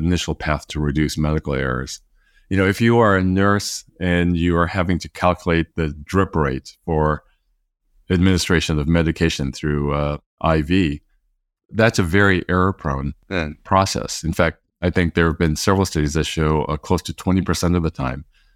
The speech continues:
Speaker 1: uh, that drip rate calculation is done incorrectly.
Speaker 2: Huh.
Speaker 1: I would not today say to someone, "Use G P T four to do that calculation." Um, but what I would say is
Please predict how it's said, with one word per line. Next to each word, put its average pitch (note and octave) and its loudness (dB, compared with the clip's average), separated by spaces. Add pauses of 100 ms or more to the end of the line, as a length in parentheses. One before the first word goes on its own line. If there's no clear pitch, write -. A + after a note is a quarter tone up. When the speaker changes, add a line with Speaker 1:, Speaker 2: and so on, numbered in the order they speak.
(140)
Speaker 1:
uh, C2 -2
that D#2 2
drip E2+ 0
rate C#2+ 0
calculation D2 -2
is C#2 -4
done D2+ -2
incorrectly. D#2 -4 (220)
Speaker 2:
Huh. G2 -6 (640)
Speaker 1:
I G#2+ 2
would A2 2
not A2+ 2
today F#2 2 (240)
say E2 0 (540)
to E2 -2
someone, E2 2
"Use F#2 2
G F#2 0
P E2+ -2
T E2+ 0
four E2 2
to F2 -4 (160)
do F#2 2
that D#2 0
calculation." D#2 0 (120)
Um, F2+ 0
but G2 2
what F#2+ 4
I F2+ 4
would A#2 2
say D2+ 0
is D#2 0